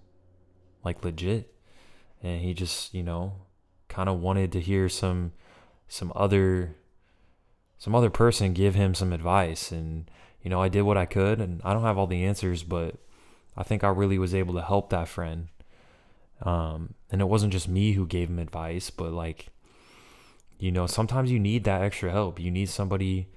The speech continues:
to reach out to. And I've said it before on the podcast, it's okay to ask for help. It's okay to seek out others. It's okay to ask people who've been there and done that.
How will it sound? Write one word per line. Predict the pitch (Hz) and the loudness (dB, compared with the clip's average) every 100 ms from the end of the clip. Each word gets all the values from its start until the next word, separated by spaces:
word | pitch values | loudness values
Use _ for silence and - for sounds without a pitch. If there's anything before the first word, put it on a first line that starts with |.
| - _ - - | -20 _ -20 -6
to | 95 | -2
reach | 98 95 | -2 -2
out | 104 101 | -4 -6
to. | 92 80 80 | -6 -6 -6
And | 80 78 | -6 -4
I've | 92 90 | -4 -2
said | - 113 | 2 2
it | 98 | 4
before | 92 - 107 | 0 2 2
on | 104 | 4
the | 90 | 2
podcast, | 90 85 - 82 95 | 0 -2 -2 -4 -4
it's | 104 120 | -2 0
okay | 104 - 107 | 0 0 2
to | 98 | 4
ask | 85 90 - | 2 0 0
for | 87 | 0
help. | 95 90 - - - - - | 2 2 -2 -14 -16 -20 -12
It's | - 110 | -2 0
okay | 101 - 107 98 | 0 2 2 2
to | |
seek | 90 - 107 104 | 0 0 0 0
out | 90 - | 0 0
others. | 92 90 80 78 - - - - | -2 0 -2 -6 -10 -14 -18 -10
It's | - | -4
okay | 104 - 107 107 98 85 82 - - - - _ - | -4 -2 2 4 4 0 -6 -14 -20 -20 -20 _ -6
to | 98 85 | -4 -2
ask | 92 - | -2 -2
people | 98 95 95 | -2 -2 -2
who've | 92 82 | -2 -4
been | 87 92 | -2 0
there | 92 | 0
and | 87 | -2
done | 80 98 87 | 0 0 0
that. | 78 78 | -4 -10